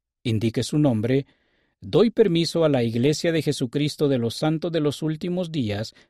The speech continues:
para que haga uso del material que envía mi hijo en las revistas de la Iglesia, los sitios web y las redes sociales de la Iglesia, así como en otros posibles materiales de la Iglesia.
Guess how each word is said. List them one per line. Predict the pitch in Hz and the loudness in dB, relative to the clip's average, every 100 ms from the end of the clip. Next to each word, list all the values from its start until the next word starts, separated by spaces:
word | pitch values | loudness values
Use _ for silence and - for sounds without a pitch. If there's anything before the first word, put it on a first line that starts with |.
| _ | _
para | 160 165 | -2 -2
que | 156 180 | 0 2
haga | 214 240 214 | 4 4 4
uso | 180 170 180 | 2 0 0
del | 170 | 0
material | 147 139 139 131 139 151 | 2 0 0 0 0 0
que | 160 131 | 0 2
envía | 123 127 156 156 | 2 0 0 0
mi | 147 143 | 0 0
hijo | 156 - 151 | -2 -2 0
en | 139 | 0
las | 123 | -2
revistas | 123 113 147 - 170 | -4 -4 -4 -2 -2
de | 175 | -2
la | 175 | -2
Iglesia, | 170 156 127 - 151 110 104 _ _ _ | -2 0 -2 -4 -8 -10 -12 _ _ _
los | 113 110 | -8 -6
sitios | - 160 - 151 | -6 -6 -4 -4
web | 143 156 113 110 - _ _ | 0 0 0 -2 -10 _ _
y | 143 | 0
las | 139 127 135 | 2 0 0
redes | 185 214 214 | 2 2 0
sociales | 165 - 143 139 147 | -2 -2 0 2 0
de | 139 | 0
la | 131 123 | 0 0
Iglesia, | 120 180 175 - 113 120 - _ _ | -2 -2 -2 -6 -8 -8 -14 _ _
así | 120 - 139 | -8 -6 -2
como | 160 151 131 | 0 2 2
en | 117 | 2
otros | 127 170 180 175 | 0 -2 -4 -4
posibles | - 143 151 147 139 | -4 -4 -2 -2 0
materiales | 135 123 123 117 131 143 135 | -2 -2 -4 -2 0 0 0
de | 127 | 0
la | 123 | -2
Iglesia. | 120 117 107 - 104 107 | -2 -2 -4 -6 -14 -16